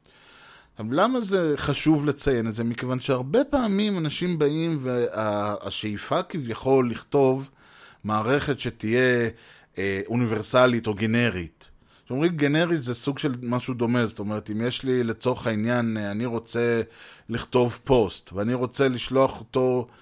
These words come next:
ויש לי מערכת כתיבת פוסטים, ואני רוצה שהמערכת הזאת תח-, תשלח ל-, אה, אז אני יכול לכתוב קליינט לטוויטר, ואני יכול לכתוב קליינט ספציפית לאיזה בלוג, לוורדפרס או מה שזה לא יהיה. ואני יכול לכתוב קליינט,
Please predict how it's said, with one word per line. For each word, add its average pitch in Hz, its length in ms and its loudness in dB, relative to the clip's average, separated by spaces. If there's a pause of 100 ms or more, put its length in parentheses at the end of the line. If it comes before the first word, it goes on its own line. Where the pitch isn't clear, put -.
(300)
ויש 120 200 0
לי 151 60 0
מערכת 127 460 2
כתיבת 117 400 0
פוסטים, 143 680 -2
ואני 180 200 0
רוצה 214 340 0
שהמערכת 165 500 -2
הזאת 170 280 0
תח-, - 160 -8 (100)
תשלח 143 540 0
ל-, 127 280 2 (560)
אה, 107 540 2
אז 110 140 -4
אני 127 100 -2
יכול 220 200 2
לכתוב 185 360 -2
קליינט 139 380 2
לטוויטר, 123 540 0 (520)
ואני 117 220 0
יכול 165 200 4
לכתוב 175 320 0
קליינט 151 300 0
ספציפית 135 580 -4
לאיזה 120 300 0
בלוג, 110 440 2
לוורדפרס 110 640 -2
או 98 40 -8
מה 101 160 -8
שזה 92 260 -14
לא 87 180 -10
יהיה. 64 160 -16 (540)
ואני 113 120 0
יכול 175 180 6
לכתוב 196 320 2
קליינט, 156 440 2